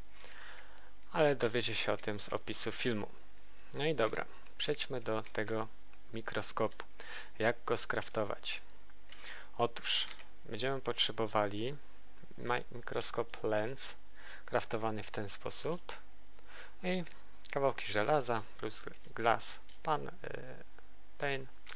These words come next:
W ten sposób otrzymamy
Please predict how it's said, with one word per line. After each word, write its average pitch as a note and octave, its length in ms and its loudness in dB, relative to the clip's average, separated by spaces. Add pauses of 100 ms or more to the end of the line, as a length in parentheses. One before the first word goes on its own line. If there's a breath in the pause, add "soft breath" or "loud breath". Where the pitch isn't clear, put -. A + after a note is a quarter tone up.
(1600 loud breath)
W - 40 -4
ten D3 160 4
sposób - 440 0
otrzymamy G#2+ 500 2